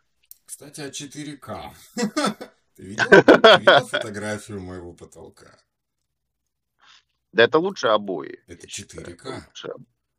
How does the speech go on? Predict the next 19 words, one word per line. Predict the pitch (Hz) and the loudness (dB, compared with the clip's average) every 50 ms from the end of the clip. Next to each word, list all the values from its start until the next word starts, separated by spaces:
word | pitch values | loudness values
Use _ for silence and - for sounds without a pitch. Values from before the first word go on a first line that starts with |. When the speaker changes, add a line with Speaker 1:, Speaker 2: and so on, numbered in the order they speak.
| _ | _
Speaker 1:
Причем | _ - - - - 104 104 | _ -20 -16 -14 -12 -10 -10
Speaker 2:
да. | 107 80 90 | -4 -2 -2
Speaker 1:
самое | 104 104 98 98 | -2 -2 -6 -10
смешное, | - - 98 101 - - 151 202 233 254 | -12 -12 -12 -12 -12 -14 -16 -16 -16 -16
что, | - - - 92 - - _ _ _ _ | -18 -16 -16 -16 -16 -18 _ _ _ _
а, | _ _ _ _ _ _ _ _ _ _ _ _ _ _ _ _ _ _ _ _ _ _ _ _ _ _ _ _ _ _ | _ _ _ _ _ _ _ _ _ _ _ _ _ _ _ _ _ _ _ _ _ _ _ _ _ _ _ _ _ _
с-, | - - - - _ _ | -16 -16 -16 -16 _ _
о, | 92 85 87 85 82 | -18 -16 -16 -14 -16
в | 78 87 90 | -16 -16 -16
этом, | 85 - - - - - 101 104 104 _ _ _ _ _ _ _ _ _ | -16 -16 -20 -20 -20 -20 -20 -20 _ _ _ _ _ _ _ _ _ _
в | _ - - - | _ -20 -20 -20
проекторе | _ - - - 98 160 190 _ - - - 95 85 82 _ | _ -20 -16 -14 -14 -14 -16 _ -16 -16 -14 -14 -16 -16 _
заявлено | 82 76 82 82 80 82 98 110 120 113 98 90 85 80 | -18 -16 -16 -14 -14 -14 -14 -14 -12 -12 -12 -12 -14 -16
десять | 76 80 87 87 - - 92 98 | -16 -16 -14 -14 -14 -16 -16 -14
восемьдесят | 104 104 98 - - - - 104 - - - _ _ _ _ _ _ _ | -14 -12 -12 -14 -16 -18 -18 -18 -18 -18 -18 _ _ _ _ _ _ _
пи. | - - - - _ _ _ _ _ _ _ _ _ _ _ _ _ _ _ _ _ _ _ _ _ | -20 -20 -20 -20 _ _ _ _ _ _ _ _ _ _ _ _ _ _ _ _ _ _ _ _ _
А, | _ _ _ - - | _ _ _ -18 -14
Speaker 2:
Десять | - - - - - - | -12 -10 -10 -10 -10 -8
восемьдесят. | - - - - - - - - | -8 -8 -8 -10 -16 -18 -20 -20